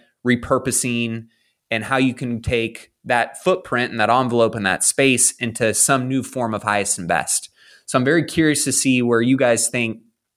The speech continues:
the opportunities are for maybe high net worth individuals or smaller groups and organizations to step into the batter's box and take a swing at some of these opportunities, or if they're just not gonna have a big enough stick to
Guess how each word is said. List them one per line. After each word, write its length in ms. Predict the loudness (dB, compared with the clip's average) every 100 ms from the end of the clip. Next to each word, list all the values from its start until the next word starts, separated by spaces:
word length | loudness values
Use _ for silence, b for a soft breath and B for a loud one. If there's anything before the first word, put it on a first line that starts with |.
| _ -20 -4
the 120 | 0
opportunities 680 | 2 0 -4 -4 -4 -2 0
are 240 | 2 2
for 600 | 0 -2 2 4 2 0 B B B
maybe 220 | -8 -6 -4
high 220 | -4 -2
net 200 | -4 -2
worth 240 | -4 -4
individuals 720 | -6 0 0 0 0 0 0
or 100 | 0
smaller 500 | 0 0 2 2 2
groups 360 | 2 0 -2 -2
and 80 | -2
organizations 880 | -2 -2 0 0 0 -4 -6 -6
to 140 | -4 -4
step 320 | 0 0 0
into 120 | -4
the 80 | -2
batter's 360 | 0 0 -2 0
box 340 | 0 0 -4
and 100 | -4
take 240 | 0 0
a 40 | 0
swing 300 | -4 -4 -6
at 80 | -4
some 180 | -4
of 60 | -2
these 180 | -2 0
opportunities, 880 | 0 0 -4 -4 -2 0 -2 -4 -10 b b b b b _
or 280 | 4 6 6
if 440 | 4 0 -8 -14 -14
they're 260 | 0 2 2
just 260 | 0 0
not 220 | 0 0
gonna 160 | 0 -2
have 180 | -2 -2
a 80 | 0
big 160 | 0
enough 220 | 0 -4
stick 480 | -6 -2 0 0 0
to 380 | -2 0 0